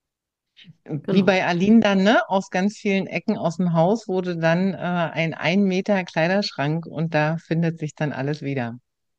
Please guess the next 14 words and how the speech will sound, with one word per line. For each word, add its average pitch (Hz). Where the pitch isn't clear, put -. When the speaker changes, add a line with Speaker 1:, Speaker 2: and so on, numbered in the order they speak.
Speaker 2:
Genau. 165
Und 180
da 175
ist 151
auch 175
gleich 170
der 170
nächste 180
Punkt 196
mit 190
dran, 165
dass 160
man 160
eben 165